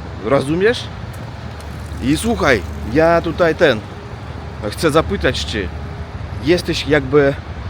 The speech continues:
no chcesz do wojny?” A on jeszcze daje jakiś chłopaka, to pyta: „Chcesz?” I on, no oczywiście, on taki: „No ja chciałbym, ale”, ale on taki:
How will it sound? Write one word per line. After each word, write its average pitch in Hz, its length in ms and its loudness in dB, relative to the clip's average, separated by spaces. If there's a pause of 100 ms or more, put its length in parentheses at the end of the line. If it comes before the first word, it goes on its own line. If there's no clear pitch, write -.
no 185 80 6
chcesz 196 340 2
do 196 140 4
wojny?” 220 340 6 (460)
A 139 80 6
on 156 80 6
jeszcze 160 200 0
daje 160 160 4
jakiś 151 240 2
chłopaka, 175 560 6
to 143 140 0
pyta: 156 320 2 (500)
„Chcesz?” 214 480 4
I 156 40 4
on, 165 240 6 (100)
no 160 120 6
oczywiście, 160 440 2
on 151 80 2
taki: 127 140 0 (440)
„No 131 60 0
ja 143 160 2
chciałbym, 208 640 4
ale”, 135 380 8
ale 135 220 4
on 127 60 2
taki: 135 120 -2